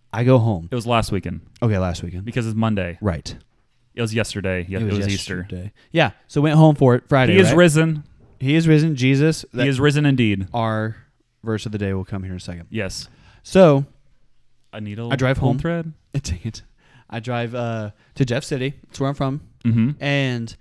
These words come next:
Speaker 1: I got
Speaker 2: Listen to the podcast the whole way, obviously.
Speaker 1: I wouldn't listen. I,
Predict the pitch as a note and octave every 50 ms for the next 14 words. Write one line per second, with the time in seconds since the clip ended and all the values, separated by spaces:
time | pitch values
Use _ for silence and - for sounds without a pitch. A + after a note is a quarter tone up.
0 | _ _ _ _ _ _ _ _ - C3 C3 B2+ B2 B2 A#2+ A#2+ A#2+ - B2+ C#3+
1 | C3+ D3 D#3 D3+ D3+ C#3 - - A#2 A#2 - - A2 G#2+ - - F#2+ - B2 C3
2 | A#2 G2+ G2 - G2 G2 F#2+ F2+ F#2 F#2 - - F#2 F#2+ A2+ C3+ - _ _ _
3 | _ - G#2+ A2 A2 G#2+ A2 A2+ - - - - F#2+ G#2 G#2+